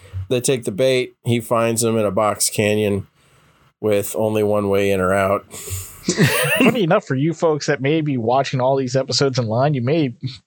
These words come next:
Speaker 2: you know, this is, like, the last time on, <laughs> 'cause this
Speaker 1: Yeah.
Speaker 2: is exactly what we covered on the last one.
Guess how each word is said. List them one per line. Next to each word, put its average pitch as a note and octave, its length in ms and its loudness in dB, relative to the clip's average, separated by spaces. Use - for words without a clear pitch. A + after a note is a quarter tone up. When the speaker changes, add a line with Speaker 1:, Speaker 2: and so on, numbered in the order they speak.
Speaker 2:
you D3 80 -2
know, A#2 120 2
this D3 160 -2
is, D#3 140 0
like, C#3+ 200 0
the A#2 240 0
last D3 540 -2
time B2 600 0
on, A#2+ 500 2
<laughs> E3+ 360 -2
'cause E3+ 240 0
this A#2+ 120 2
Speaker 1:
Yeah. C3+ 200 4
Speaker 2:
is B2+ 80 2
exactly D3 480 0
what D3 100 0
we C#3 100 0
covered B2 360 0
on A2+ 80 0
the G#2 120 0
last A2 320 2
one. C3+ 260 -2